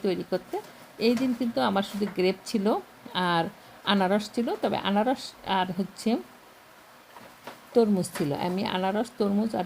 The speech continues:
গ্রেপ দিয়ে কীভাবে এটা সাজালাম সেটাই দেখাচ্ছি। দেখতেই পাচ্ছেন already কিন্তু বেশ সুন্দর লাগছে দেখতে। এখন আমরা এখানে ইউজ করব তরমুজ, কিছু লম্বা লম্বা করে কেটে আমি তরমুজ দিয়েছি,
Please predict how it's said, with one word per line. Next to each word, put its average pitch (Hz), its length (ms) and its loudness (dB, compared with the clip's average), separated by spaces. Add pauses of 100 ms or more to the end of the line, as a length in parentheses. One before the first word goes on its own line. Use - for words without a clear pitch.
(100)
গ্রেপ 196 160 0
দিয়ে 208 300 -2
কীভাবে 208 320 0
এটা 202 140 -2
সাজালাম 180 420 -4
সেটাই 185 300 -4
দেখাচ্ছি। 185 540 -6 (520)
দেখতেই 208 300 -2
পাচ্ছেন 240 360 -2 (320)
already 196 440 2
কিন্তু 220 200 0
বেশ 202 160 2 (160)
সুন্দর 185 240 0
লাগছে 175 340 -4
দেখতে। 202 420 -4 (540)
এখন 262 280 0
আমরা 202 440 2 (440)
এখানে 170 400 -2 (380)
ইউজ 202 360 2
করব 240 400 2 (540)
তরমুজ, 180 420 2 (200)
কিছু 220 400 -4
লম্বা 170 280 2
লম্বা 180 260 0
করে 175 180 -2 (100)
কেটে 170 200 -4
আমি 165 200 -2
তরমুজ 170 400 -2
দিয়েছি, 180 380 -4